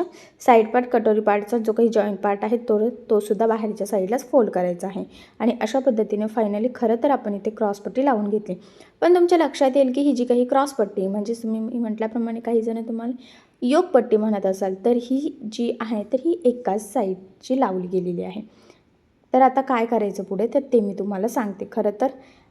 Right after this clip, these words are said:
किंचितशी इथे एक लाईन टीप मारून घेते मी. आपण चेक केल्यानंतर नव्हतं का थोडंसं किंचितसं, आणि खरं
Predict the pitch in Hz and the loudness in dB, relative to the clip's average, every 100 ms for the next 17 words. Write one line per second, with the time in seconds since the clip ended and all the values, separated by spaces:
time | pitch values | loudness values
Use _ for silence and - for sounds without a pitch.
0 | _ - 254 240 254 254 277 262 226 220 | _ 0 2 2 0 -4 -2 0 2 2
1 | 220 226 220 214 214 240 247 - - _ | 2 0 2 2 2 0 -2 -8 -20 _
2 | 233 226 240 214 202 214 214 208 196 214 | -4 0 2 2 -2 -2 -2 -2 -4 -4
3 | 294 - _ _ _ _ _ _ _ _ | -6 -12 _ _ _ _ _ _ _ _
4 | - - 214 214 220 220 220 214 220 220 | -10 -4 0 0 0 0 2 2 0 -2
5 | 220 226 247 247 196 240 240 214 214 226 | -2 2 2 0 -2 -4 -2 -4 -2 -4
6 | 226 214 202 202 - 277 302 - _ _ | -2 -2 -2 -8 -6 -6 -6 -10 _ _
7 | - 208 220 233 | -4 -2 0 0